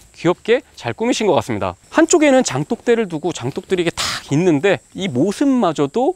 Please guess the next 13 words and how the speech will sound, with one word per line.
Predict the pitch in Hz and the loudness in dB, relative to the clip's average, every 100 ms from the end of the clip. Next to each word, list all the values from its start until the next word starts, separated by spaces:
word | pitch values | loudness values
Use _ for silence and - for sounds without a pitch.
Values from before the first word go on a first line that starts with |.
| - | -6
하나의 | - - 226 165 | -14 -6 -2 -2
조경인 | - 147 214 196 | -2 -2 2 2
것 | 147 | 2
같아요. | 110 - 110 95 - - - - - | 0 -2 -4 -4 -14 -20 -20 -20 -6
바로 | - 233 233 | 0 2 2
옆쪽으로는 | 277 - 285 269 226 202 165 90 | 0 0 -2 0 2 2 2 0
야외 | 110 190 | 0 2
수도가 | 233 - 240 214 | -2 -4 -2 -2
있는데 | 143 151 247 190 - _ - _ | -2 -4 -2 -4 -6 _ -20 _
야외 | 135 226 330 | -2 0 -2
수도가 | - 311 320 | -4 -6 -6
굉장히 | - - 339 381 - | -6 -10 -4 -4 -4
커요. | - - 370 | -8 -2 0